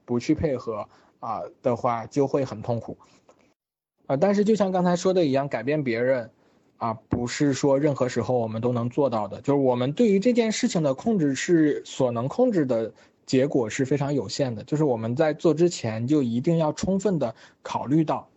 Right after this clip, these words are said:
啊，这一点。啊，这是我在一开始强调那个容纳空间的原因，就是我们要允许这个下限的存在。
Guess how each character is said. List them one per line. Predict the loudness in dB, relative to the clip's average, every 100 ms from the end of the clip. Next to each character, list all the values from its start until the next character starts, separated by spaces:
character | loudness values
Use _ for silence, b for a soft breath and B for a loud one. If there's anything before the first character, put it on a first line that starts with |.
| _
啊， | -10 -6
这 | -2 0
一 | -2
点。 | -6 -10 b b b -10
啊， | -8
这 | -2 0
是 | 2
我 | 2
在 | 0 -2
一 | -2
开 | -2 -4
始 | -4
强 | -6 -4 -2
调 | 0
那 | 0 0
个 | 0
容 | -2 -2
纳 | -4
空 | -2 0 2
间 | 2
的 | 0
原 | -2 -4 -4
因， | -2 0
就 | 0
是 | 0 -4 -4 B B
我 | 0 0
们 | 2 2
要 | 2 2
允 | 0 0 -2
许 | -2 -2
这 | 0
个 | -2
下 | -2 -4
限 | -4 -4
的 | -6
存 | -10 -10
在。 | -6 -6